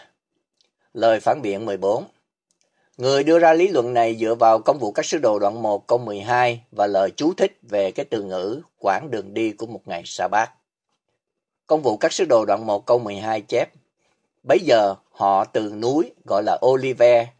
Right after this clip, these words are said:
trở về đến Jerusalem. Núi ấy cách Jerusalem một quãng đường đi của một ngày sa bát." Thật ra thì đây không phải là cái điều luật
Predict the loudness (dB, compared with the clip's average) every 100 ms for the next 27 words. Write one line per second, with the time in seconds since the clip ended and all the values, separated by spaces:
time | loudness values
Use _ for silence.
0 | -12 -6 -4 -2 -4 -4 _ _ _ -6
1 | -6 -6 -6 -6 -6 -2 0 0 -2 -10
2 | _ _ _ _ -2 2 4 4 0 -2
3 | 0 2 2 0 0 2 2 0 0 -4
4 | -4 -4 -4 -4 -6 -6 -6 -2 -2 -2
5 | -12 _ -10 -10 -8 -10 -10 -12 -12 -12
6 | -4 -2 0 -2 _ _ _ _ _ _
7 | _ _ _ _ _ _ _ _ _ _
8 | _ _ -2 2 4 4 4 2 2 -2
9 | _ 0 2 2 0 2 2 2 0 2
10 | 2 2